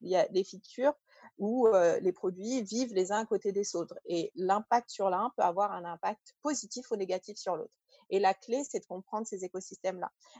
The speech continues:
En fait, heu, moi, c'est ce que j'appelle l'effet système ou l'effet systémique. C'est vraiment une, heu, c'est de comprendre comment, heu,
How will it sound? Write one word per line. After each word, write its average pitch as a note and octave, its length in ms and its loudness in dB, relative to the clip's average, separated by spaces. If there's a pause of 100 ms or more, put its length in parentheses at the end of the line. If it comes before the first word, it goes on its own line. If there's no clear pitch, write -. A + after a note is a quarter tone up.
En F#3+ 100 2
fait, C4 180 2 (200)
heu, F#3+ 140 6
moi, A3 100 0
c'est A#3+ 120 -4
ce - 60 -10
que G3+ 80 -2
j'appelle G3 400 -2
l'effet F#3+ 220 -2
système - 380 -4
ou E3+ 60 -10
l'effet F#3+ 280 -4
systémique. G3 580 -8
C'est - 160 -8
vraiment G3+ 460 -2
une, F3+ 260 -8
heu, - 920 -6
c'est - 200 -8
de - 60 -20
comprendre B3+ 520 4
comment, A3 420 6
heu, F3+ 40 2